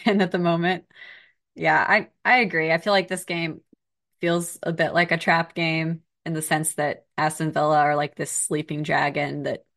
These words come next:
could wake up at any time. Um,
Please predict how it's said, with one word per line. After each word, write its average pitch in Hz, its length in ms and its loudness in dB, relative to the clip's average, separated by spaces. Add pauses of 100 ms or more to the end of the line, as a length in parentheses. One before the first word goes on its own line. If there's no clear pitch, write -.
(160)
could 160 160 0
wake 151 200 0
up 143 160 0
at 143 100 0
any 143 200 -4
time. 147 460 -4 (760)
Um, 143 540 0